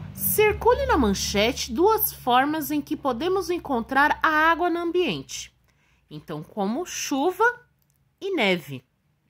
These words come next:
ok? Qual é o estado físico de cada uma das formas da água identificadas no item A?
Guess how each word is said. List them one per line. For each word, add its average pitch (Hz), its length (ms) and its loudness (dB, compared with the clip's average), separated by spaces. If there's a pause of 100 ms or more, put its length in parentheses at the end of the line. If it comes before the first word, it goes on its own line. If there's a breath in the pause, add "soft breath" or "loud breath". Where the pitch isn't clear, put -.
(320)
ok? 302 500 -4 (1500 loud breath)
Qual 466 280 6
é 415 120 6
o 381 60 4
estado 320 440 2
físico 254 540 -4
de 208 140 -8
cada 330 300 0
uma 311 180 -2
das 262 240 -2
formas 226 400 0
da 277 160 2
água 240 260 6
identificadas 285 840 -2
no 277 160 -2
item 240 420 -4
A? 185 220 4